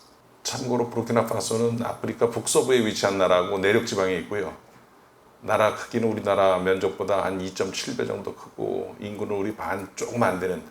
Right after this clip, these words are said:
그런 나라인데, 제가 부르키나파소 얘기를 꺼내는 이유는 그 나라 손님들이 많이 제 학교를 찾아왔었어요. 제가 총장 때 찾아오셔가지고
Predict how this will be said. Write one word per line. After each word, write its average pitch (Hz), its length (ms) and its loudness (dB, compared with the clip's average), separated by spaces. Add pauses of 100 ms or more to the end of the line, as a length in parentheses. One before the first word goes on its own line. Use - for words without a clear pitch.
(540)
그런 101 220 -6
나라인데, 92 560 0 (1500)
제가 - 220 -8
부르키나파소 117 680 0
얘기를 92 400 0
꺼내는 95 340 -4
이유는 95 540 -2 (300)
그 117 100 -2
나라 123 220 6
손님들이 160 640 0 (1160)
많이 113 440 2 (180)
제 107 120 -2
학교를 104 280 0
찾아왔었어요. 92 640 0
제가 90 180 0
총장 98 380 -4
때 92 260 -2
찾아오셔가지고 95 920 -6